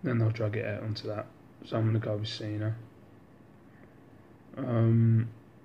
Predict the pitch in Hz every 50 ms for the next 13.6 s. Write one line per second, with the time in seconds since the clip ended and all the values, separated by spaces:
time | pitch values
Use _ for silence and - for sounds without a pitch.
0 | - - - - - - - - - - 127 120 117 117 117 113 113 113 113 117
1 | 110 110 110 110 107 110 - - - - - - - - - - - - - -
2 | - - - - - - 120 113 110 107 107 107 107 110 113 - - 110 107 110
3 | 107 - - - 120 113 113 113 104 101 113 117 123 131 117 113 127 - - 139
4 | 113 110 113 - - 117 131 147 143 117 113 - - - - - - - - -
5 | - - - - - - - - - - - - - - - 120 110 110 113 113
6 | 107 110 - - 113 110 107 107 110 107 107 107 - - - 110 104 104 110 117
7 | 117 117 113 113 - - - - - - - - - - - - - - - -
8 | - - - - - - - - - - - - - 175 202 185 - - - -
9 | - 120 110 107 113 131 160 175 160 117 104 104 - - - - - - - -
10 | - - - - - - - - - - - - - - - - - - - -
11 | - - - - - - - - - - - - - - - - - - - -
12 | - - - - - - - - - - - - - - - - - - - -
13 | 151 139 143 147 156 156 151 143 135 135 139 143